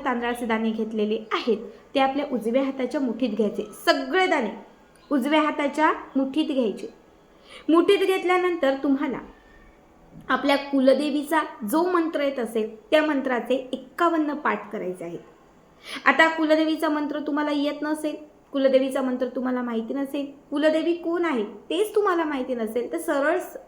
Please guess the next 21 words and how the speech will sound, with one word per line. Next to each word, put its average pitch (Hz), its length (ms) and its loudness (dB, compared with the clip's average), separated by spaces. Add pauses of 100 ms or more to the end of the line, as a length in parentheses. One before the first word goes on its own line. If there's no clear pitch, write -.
(180)
निवारण 269 400 2
मंत्र 254 300 -2
जो 247 140 -4
आहे 233 140 -4
तो 247 140 -2
म्हणा. 196 220 -6 (640)
"ओम 294 240 8
ह्रीं 294 240 -2
क्लीं 294 200 -2
चामुंडाय 277 560 -2
विचे, 285 440 -4 (280)
ओम 294 180 2
ह्रीं 285 220 0
क्लीं 294 200 -2
चामुंडाय 277 600 -2
विचे, 277 440 -6 (240)
ओम 302 200 4
ह्रीं 294 220 0
क्लीं 302 220 -4
चामुंडाय 269 640 0
विचे, 277 480 -4